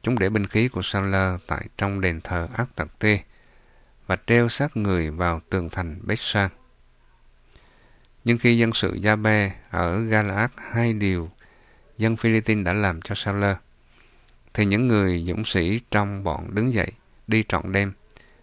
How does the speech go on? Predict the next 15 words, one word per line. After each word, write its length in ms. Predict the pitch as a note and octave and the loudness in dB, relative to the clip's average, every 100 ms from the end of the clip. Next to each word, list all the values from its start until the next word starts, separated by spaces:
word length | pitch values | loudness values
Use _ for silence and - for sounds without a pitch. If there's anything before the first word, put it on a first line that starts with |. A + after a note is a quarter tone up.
| _ | _
gỡ 220 | F#2 E2 | -2 0
lấy 160 | G2+ A#2+ | 2 2
xác 320 | - - E3 | 2 2 0
của 120 | - | -2
Sa-lơ 540 | F2+ G#2+ G2+ G2+ G2+ F#2+ | -4 -2 0 2 2 0
và 120 | F2+ | -4
của 220 | - F2+ | -4 -6
con 260 | - G#2 G2+ | -4 -4 -2
trai 180 | G#2 G2+ | 0 0
người 340 | F#2+ E2+ D2+ - _ _ _ _ _ _ _ _ - | 0 -2 -4 -10 _ _ _ _ _ _ _ _ -4
khỏi 280 | F#2+ F2+ - | -2 -2 0
tường 240 | - F#2 E2 | 2 2 2
thành 300 | F#2+ E2+ D2+ | 0 -2 -4
Bết 180 | F#2 A2+ | -4 -4
Sang. 320 | - - G#2 | -4 0 0